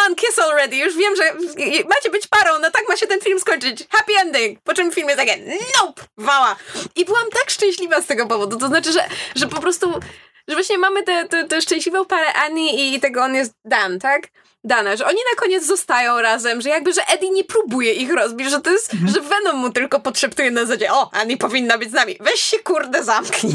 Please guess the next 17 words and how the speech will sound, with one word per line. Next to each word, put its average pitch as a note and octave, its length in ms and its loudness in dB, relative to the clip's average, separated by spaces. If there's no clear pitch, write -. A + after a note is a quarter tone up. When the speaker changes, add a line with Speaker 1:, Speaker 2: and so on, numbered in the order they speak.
Speaker 1:
<laughs> F4 100 2
I C#4+ 140 -4
fakt, G#4+ 300 -2
że - 80 0
Eddie F4 260 0
nie F4+ 120 2
próbuje D#4+ 420 -2
ich B3+ 160 -4
rozbić, A#3+ 440 0
że C4+ 80 2
on C4 120 -2
jakby, C4 500 0
jasne, A4 360 0
nadal D#4+ 300 0
ją D#4 140 2
kocha D4 560 0
i, C#4 400 -2